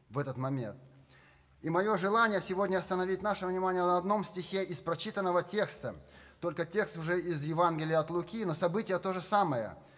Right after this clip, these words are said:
говорит. Евангелие Луки, девятнадцатая глава, сорок первый стих. «И когда приблизился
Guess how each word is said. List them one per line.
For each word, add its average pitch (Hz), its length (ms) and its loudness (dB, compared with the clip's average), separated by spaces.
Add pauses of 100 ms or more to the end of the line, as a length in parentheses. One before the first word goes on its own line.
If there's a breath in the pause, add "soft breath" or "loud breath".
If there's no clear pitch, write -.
(180 loud breath)
говорит. 156 480 0 (1080)
Евангелие 190 440 6
Луки, 185 240 2
девятнадцатая 170 720 2
глава, 165 420 6
сорок 175 360 2
первый 156 280 2
стих. - 520 -6 (500)
«И 170 80 0
когда 185 240 8
приблизился 175 960 2